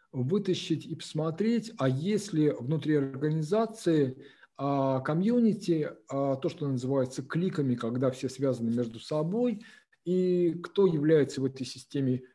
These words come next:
а, ключевым игроком, который связывает несколько группировок между собой. Ну и, а, еще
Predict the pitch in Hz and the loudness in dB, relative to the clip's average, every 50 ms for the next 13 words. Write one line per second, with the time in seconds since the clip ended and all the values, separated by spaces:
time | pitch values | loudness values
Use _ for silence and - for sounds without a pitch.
0 | _ _ _ _ _ - 127 131 127 - 143 135 - - 147 143 135 135 123 139 | _ _ _ _ _ -4 -2 -2 0 0 -2 -4 -2 -4 -2 0 0 0 2 2
1 | 143 143 139 - - 196 185 151 - 127 - 139 135 123 - - 131 139 127 117 | 0 0 0 2 2 2 2 2 -2 -2 0 0 0 0 0 0 0 2 2 2
2 | 113 120 113 - 127 123 123 - 113 107 - - 113 110 107 113 101 - 120 123 | 0 -2 -2 -2 -4 -4 -4 -6 -8 -10 -10 -14 -14 -12 -12 -10 -6 -4 -2 -2
3 | 120 113 110 107 - 107 104 104 101 98 101 - 117 113 113 107 101 98 98 - | -2 -2 -4 -6 -6 -6 -6 -8 -10 -12 -12 -10 -8 -8 -8 -8 -10 -14 -16 -20
4 | _ _ _ _ _ _ _ _ _ _ _ _ _ _ 180 214 240 233 - 208 | _ _ _ _ _ _ _ _ _ _ _ _ _ _ 4 6 6 4 4 2
5 | 208 208 208 214 208 - - 156 160 156 160 160 156 156 156 156 156 156 156 151 | 2 2 2 0 -4 -4 -2 2 4 4 6 6 6 4 4 2 2 2 2 2
6 | 151 151 156 151 156 151 - - - 269 277 285 262 - | 0 0 0 -2 -2 -4 -4 -2 0 0 2 0 0 -4